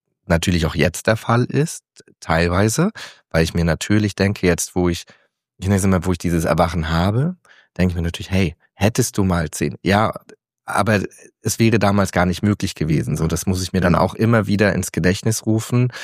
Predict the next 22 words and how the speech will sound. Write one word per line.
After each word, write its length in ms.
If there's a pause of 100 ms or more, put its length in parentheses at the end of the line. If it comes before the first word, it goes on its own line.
(240)
ähm, 340
dass 180
dieser 220
Zeitpunkt 540
dafür 240
überhaupt 580
nicht 280 (280)
da 320
war 260
und 360
auch, 320 (360)
ähm, 560 (1700)
der, 340
der 220
Fakt, 460
dass 160
es 140
eben 300
keine 340
Hilfe 340
gegeben 440
hat. 320